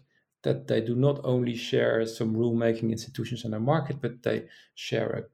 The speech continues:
a, a currency, they share borders, they share neighbors, and at the end they share a destiny. And that will be,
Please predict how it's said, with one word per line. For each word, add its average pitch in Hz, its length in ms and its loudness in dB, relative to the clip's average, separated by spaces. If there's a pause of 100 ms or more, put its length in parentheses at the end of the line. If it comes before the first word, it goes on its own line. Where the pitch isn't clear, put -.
(140)
a, 107 40 -4
a - 40 -4
currency, 135 580 2
they 110 120 0
share 107 320 -2
borders, 131 760 -2 (340)
they 117 100 2
share 113 360 0
neighbors, 123 560 2
and 117 280 0
at 113 80 -8
the 120 140 0
end 117 300 2
they 113 120 -2
share 113 400 0
a 110 60 -2
destiny. 110 520 0
And 113 120 -2
that 135 200 4
will 127 120 2
be, 113 340 0